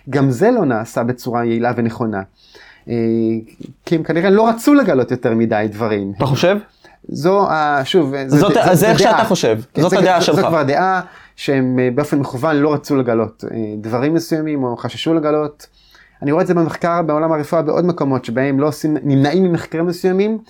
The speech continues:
Speaker 1: כדי לא לגלות דברים שהם לא רוצים לגלות.
Speaker 2: Mm.
Speaker 1: הם מעדיפים לא לדעת, מה שנקרא. אה,
Speaker 2: מעניין, זה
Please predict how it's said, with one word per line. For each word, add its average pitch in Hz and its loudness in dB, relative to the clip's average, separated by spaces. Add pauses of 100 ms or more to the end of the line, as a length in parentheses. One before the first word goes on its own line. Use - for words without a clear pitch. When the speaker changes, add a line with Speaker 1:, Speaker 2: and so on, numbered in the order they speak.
(240)
Speaker 1:
כדי 135 0
לא 151 4
לגלות 151 4
דברים 135 0
שהם 135 2
לא 151 4
רוצים 147 0
לגלות. 107 -2
Speaker 2:
Mm. - 0
Speaker 1:
הם 175 6
מעדיפים 139 2
לא 165 4
לדעת, 127 0
מה 113 -4
שנקרא. 107 -4 (880)
אה, 113 -2
Speaker 2:
מעניין, 135 4
זה 123 2